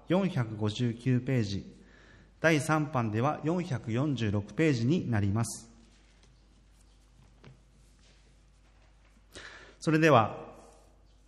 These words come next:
ヤコブの手紙、一章、二十一節から二十五節をお読みいたします。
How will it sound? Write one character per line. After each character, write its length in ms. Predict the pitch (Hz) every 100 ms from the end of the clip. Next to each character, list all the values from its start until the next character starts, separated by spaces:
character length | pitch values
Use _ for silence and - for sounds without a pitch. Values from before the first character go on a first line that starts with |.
| _ _ _ _ _ _ _ -
ヤ 120 | 170
コ 120 | 175
ブ 100 | 135
の 140 | 120 110
手 100 | 107
紙、 260 | 101 113 - - - - - - - -
一 100 | 175
章、 420 | - - 110 92 - - - - -
二 160 | 156
十 160 | 135 123
一 80 | 120
節 320 | 120 120 -
か 100 | 123
ら 220 | 151 -
二 160 | 131 123
十 140 | 120
五 140 | 107 104
節 280 | 104 - 170
を 60 | 180
お 20 |
読 180 | 147 107
み 140 | 104 156
い 180 | -
た 120 | - 95
し 200 | - 98
ま 100 | 117
す。 220 | -